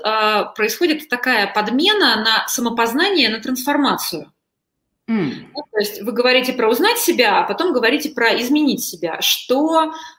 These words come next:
Speaker 1: м, вообще не факт, что является одним и тем же. То есть, э, они могут идти рука об руку, а могут не идти рука об руку. Ам,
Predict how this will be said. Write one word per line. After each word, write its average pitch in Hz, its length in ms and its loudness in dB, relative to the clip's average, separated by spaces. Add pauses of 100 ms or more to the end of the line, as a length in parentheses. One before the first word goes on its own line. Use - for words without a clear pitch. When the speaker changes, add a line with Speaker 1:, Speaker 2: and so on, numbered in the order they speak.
(120)
Speaker 1:
м, 208 300 -8
вообще 233 400 -2
не 277 80 2
факт, 269 300 -4
что 220 320 0
является 240 500 0
одним 233 240 -2
и 226 60 -4
тем 156 240 -6
же. 156 120 -12
То 170 120 -14
есть, - 240 -16
э, - 40 -18 (500)
они 196 200 -4
могут 208 360 2
идти 208 180 -4
рука 190 220 -2
об 415 220 4
руку, - 300 4
а - 60 2
могут 349 280 2
не 339 160 2
идти 254 120 -2
рука 175 240 -2
об 165 180 -4
руку. - 140 -14 (800)
Ам, 202 600 -4